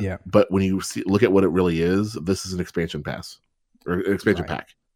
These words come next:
Speaker 2: This is like an old school Blizzard expansion pack.
Speaker 1: Mm. And, and for, for,
Speaker 2: Um, the,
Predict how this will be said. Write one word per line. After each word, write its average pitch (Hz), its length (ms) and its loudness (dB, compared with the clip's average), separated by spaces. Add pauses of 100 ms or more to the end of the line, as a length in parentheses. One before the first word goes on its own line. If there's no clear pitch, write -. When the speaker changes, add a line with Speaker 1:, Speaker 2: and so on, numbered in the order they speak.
(220)
Speaker 2:
This 92 100 -6
is - 60 0
like 104 100 6
an 113 80 6
old 101 220 2
school 104 360 4
Blizzard 92 360 2
expansion - 420 -4
pack. - 200 -10 (140)
Speaker 1:
Mm. 98 420 -4 (560)
And, 165 160 2
and 175 80 6
for, 190 100 -2
for, - 80 0
Speaker 2:
Um, 90 460 4
the, 117 200 6